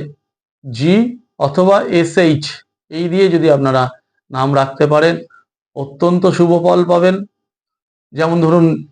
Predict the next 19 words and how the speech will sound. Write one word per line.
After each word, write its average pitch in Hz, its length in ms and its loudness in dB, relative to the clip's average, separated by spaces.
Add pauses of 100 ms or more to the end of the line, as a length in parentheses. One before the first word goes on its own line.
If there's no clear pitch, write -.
(120)
জি 147 260 0
দিয়ে 160 280 4 (640)
আপনারা 151 320 -2
হতে 147 220 0
পারে 147 280 2
গণেশ, 135 420 0 (760)
জি 135 180 -2
দিয়ে 147 180 4
হতে 143 220 2
পারে 143 220 2
গৌরাঙ্গ, 135 480 2 (340)
এই 143 140 0
ধরনের 147 340 0
নাম 135 260 0
কিন্তু 131 320 -2 (460)
আপনাদের 143 440 -2
পক্ষে 147 320 0 (500)
শুভকারক 175 680 0 (460)
হবে। 175 280 2